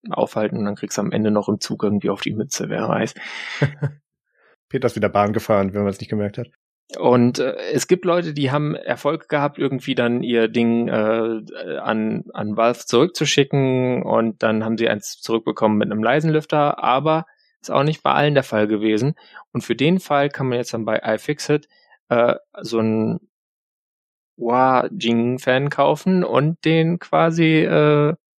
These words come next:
Speaker 1: ins Steam Deck einbauen. Ist ein bisschen auch involviert, muss man, äh, schrauben und so, aber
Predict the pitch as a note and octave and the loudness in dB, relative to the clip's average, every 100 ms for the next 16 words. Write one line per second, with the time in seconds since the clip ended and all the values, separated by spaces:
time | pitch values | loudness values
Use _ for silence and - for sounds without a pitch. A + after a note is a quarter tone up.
0 | _ _ _ D3 D3 - C#3+ C3+ C3+ - | _ _ _ 0 2 0 0 2 2 2
1 | G#2+ G#2 G2+ G2 - D3 F3+ D#3+ E3 - | 0 2 0 -2 0 2 4 4 2 2
2 | E3 D#3+ D#3 - _ _ _ _ _ _ | 4 4 0 -6 _ _ _ _ _ _
3 | _ _ _ _ _ A2+ C#3 E3 D3+ C#3+ | _ _ _ _ _ 0 0 2 2 2
4 | C#3 D3 C#3+ C3 C#3 C#3+ C#3 C3+ C#3 C3 | 2 2 2 0 0 2 2 2 0 0
5 | B2+ A#2+ - A#2 C3+ C#3 C3+ C3 C3+ C3+ | 0 -2 -2 0 2 0 -2 0 2 4
6 | C3 A2 A2 A#2 A2+ A2+ A2+ | 4 2 2 2 4 4 0